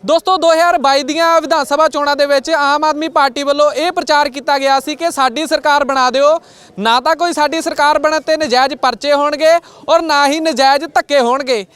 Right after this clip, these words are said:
ਪਰ ਜਦੋਂ ਦੋ ਹਜ਼ਾਰ ਬਾਈ ਦੇ ਵਿੱਚ ਆਮ ਆਦਮੀ ਪਾਰਟੀ ਦੀ ਸਰਕਾਰ ਬਣਦੀ ਹੈ, ਕੋਈ ਦਿਨ ਅਜਿਹਾ ਪੰਜਾਬ ਦੇ ਵਿੱਚ ਨਹੀਂ ਹੋਏਗਾ ਜਿਹੜਾ ਪੰਜਾਬ ਸਰਕਾਰ ਦੇ ਖਿਲਾਫ ਧਰਨਾ ਪ੍ਰਦਰਸ਼ਨ ਨਹੀਂ ਹੋਇਆ ਹੋਏਗਾ। ਧਰਨੇ ਨੂੰ ਲੈ ਕੇ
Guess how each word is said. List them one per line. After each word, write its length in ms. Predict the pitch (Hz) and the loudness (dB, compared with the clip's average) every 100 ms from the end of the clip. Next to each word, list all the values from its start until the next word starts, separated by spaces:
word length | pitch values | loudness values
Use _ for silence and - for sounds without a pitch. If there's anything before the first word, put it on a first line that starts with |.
| _ - | _ -2
ਪਰ 140 | 311 349 | 0 2
ਜਦੋਂ 340 | 302 320 359 | 0 2 2
ਦੋ 140 | 311 | 2
ਹਜ਼ਾਰ 200 | 320 339 | 2 2
ਬਾਈ 180 | 320 285 | 2 0
ਦੇ 100 | 277 | 0
ਵਿੱਚ 180 | 302 311 | -2 0
ਆਮ 180 | 285 277 | -2 0
ਆਦਮੀ 200 | 294 302 | -4 -2
ਪਾਰਟੀ 300 | 285 269 269 | -2 -2 -4
ਦੀ 120 | 294 | -6
ਸਰਕਾਰ 420 | 294 269 254 262 | -4 0 2 2
ਬਣਦੀ 400 | 240 254 226 269 | 0 -4 -4 -2
ਹੈ, 180 | 277 302 - _ - - | 0 0 -4 _ -16 0
ਕੋਈ 260 | 320 349 | 2 2
ਦਿਨ 280 | 349 359 359 | 0 0 0
ਅਜਿਹਾ 340 | 294 302 302 | 2 2 2
ਪੰਜਾਬ 400 | 320 302 285 277 | 2 0 0 0
ਦੇ 140 | 277 294 | 2 2
ਵਿੱਚ 220 | 294 - | 2 -2
ਨਹੀਂ 320 | 294 277 370 | -4 -2 0
ਹੋਏਗਾ 480 | 302 285 277 285 339 _ _ _ 180 | 2 2 2 2 0 _ _ _ -8
ਜਿਹੜਾ 540 | 175 302 339 320 330 - | 0 2 4 2 0 -2
ਪੰਜਾਬ 360 | 294 277 294 311 | -2 2 2 0
ਸਰਕਾਰ 360 | 311 302 285 | -2 0 0
ਦੇ 160 | 277 285 | 0 -2
ਖਿਲਾਫ 360 | 277 262 247 262 285 - | 0 0 0 0 -2 0
ਧਰਨਾ 280 | 302 254 | -2 0
ਪ੍ਰਦਰਸ਼ਨ 460 | 262 254 247 233 302 | -2 -2 -4 -4 -6
ਨਹੀਂ 240 | 302 370 | -4 -2
ਹੋਇਆ 220 | 285 277 226 | 0 2 2
ਹੋਏਗਾ। 340 | 196 214 156 _ _ _ _ _ _ _ _ _ _ - | 0 -2 -4 _ _ _ _ _ _ _ _ _ _ -2
ਧਰਨੇ 300 | 339 302 339 | 0 0 -2
ਨੂੰ 100 | 370 | 0
ਲੈ 200 | 359 311 | 0 0
ਕੇ 320 | - 320 330 | -2 -2 -2